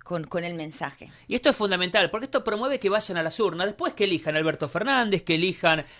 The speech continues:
Speaker 2: a Mauricio Macri, que elijan a Esper, que elijan a Roberto Labaña, que voten en blanco, <laughs> a ver, que por lo menos vayan a las urnas. Y sobre todo,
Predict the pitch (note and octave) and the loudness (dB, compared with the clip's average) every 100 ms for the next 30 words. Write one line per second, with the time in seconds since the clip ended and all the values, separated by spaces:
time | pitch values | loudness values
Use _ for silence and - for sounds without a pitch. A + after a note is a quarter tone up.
0 | - - D3 D3+ D3+ C#3+ E3+ C4+ A#3 F3+ | -8 2 4 4 2 2 6 8 8 6
1 | F3 D#3 D#3+ D#3 C#3+ C3+ C4+ C4 D3+ E3 | 0 2 0 0 -2 2 4 6 4 2
2 | D#3+ E3+ D3+ D3 D3 C#3+ D3+ C#3+ E3 C4 | 0 0 0 2 4 4 4 4 8 8
3 | G#3+ F3 D#3+ D#3+ E3 E3 D3+ E3+ C#4 B3 | 8 4 0 4 4 4 0 4 8 8
4 | F#3+ F3 E3+ - F3+ A#2+ - - - E3+ | 6 4 4 4 2 2 -10 -10 -4 0
5 | F3 G3 G#3+ B3+ A3 A3 A3 G#3 F#3+ A3+ | 2 4 4 2 4 4 4 2 4 2
6 | A3 B3+ C4 C4 B3 G#3 A3+ | 4 2 2 8 10 10 6